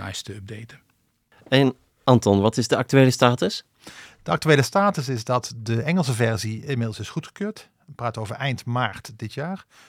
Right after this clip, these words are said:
Speaker 3: Commissie en lidstaten hebben daar een goedkeuring over gegeven. Eh, op dit moment, eh, lopen de vertalingen. Dat is nog niet zo'n eenvoudige kluif. Eh,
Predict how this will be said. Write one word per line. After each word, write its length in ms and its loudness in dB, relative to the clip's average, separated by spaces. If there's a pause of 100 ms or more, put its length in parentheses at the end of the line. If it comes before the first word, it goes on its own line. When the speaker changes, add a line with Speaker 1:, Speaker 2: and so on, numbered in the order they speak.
(160)
Speaker 3:
Commissie 420 -2
en 60 -4
lidstaten 500 -6
hebben 180 -6
daar 120 0
een 60 -6
goedkeuring 440 -6
over 240 -6
gegeven. 440 -8 (420)
Eh, 260 0
op 120 -6
dit 120 2
moment, 320 0
eh, 160 0
lopen 560 -2
de 80 -6
vertalingen. 680 -4
Dat 160 -8
is 100 -12
nog 120 -8
niet 140 -8
zo'n 240 -6
eenvoudige 480 -4
kluif. 400 -6 (320)
Eh, 180 0